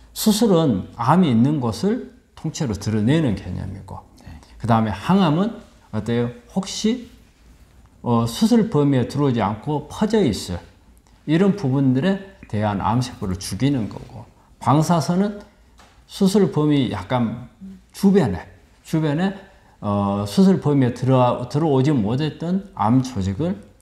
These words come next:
Speaker 1: 방사선을 쪼여갖고, 어, 죽이는 이런 방법이거든요. 이 세 가지를 가장 큰 축으로 보기 때문에 이걸 우리가 이제 표준 치료라 하는 거죠.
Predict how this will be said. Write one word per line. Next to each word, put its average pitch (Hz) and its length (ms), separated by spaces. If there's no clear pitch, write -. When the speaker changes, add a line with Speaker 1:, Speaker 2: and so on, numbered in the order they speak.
Speaker 1:
방사선을 131 720
쪼여갖고, 127 720
어, 85 480
죽이는 98 360
이런 131 240
방법이거든요. 95 600
이 175 180
세 180 240
가지를 147 600
가장 135 640
큰 208 260
축으로 202 380
보기 104 300
때문에 101 340
이걸 107 260
우리가 92 340
이제 - 160
표준 147 340
치료라 113 320
하는 113 240
거죠. - 300